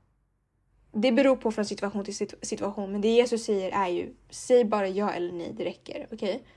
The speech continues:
Och jag tycker det här var så bra. Och det de sa på God Questions också var att medan vi som kristna ska vara tillgängliga för människor som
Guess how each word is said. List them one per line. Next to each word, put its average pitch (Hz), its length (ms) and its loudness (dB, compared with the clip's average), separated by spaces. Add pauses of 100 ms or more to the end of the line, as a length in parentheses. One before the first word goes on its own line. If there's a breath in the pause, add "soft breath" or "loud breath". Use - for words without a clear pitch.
Och - 180 -10
jag 226 180 6
tycker 214 200 0
det 208 60 -2
här 196 100 -4
var 190 100 -10
så 196 240 -4
bra. 185 220 -6 (280 loud breath)
Och - 240 -2
det 240 80 10
de 233 100 8
sa 294 200 8
på 254 100 6
God 214 220 4
Questions 202 320 -4
också 196 280 -6
var 190 220 0
att 196 160 -6 (520 soft breath)
medan 247 320 8
vi 233 100 -2
som 208 140 0
kristna 208 380 -4
ska 233 300 4
vara 214 120 4
tillgängliga 214 640 0
för 196 140 -12
människor 190 400 -6
som 202 320 -10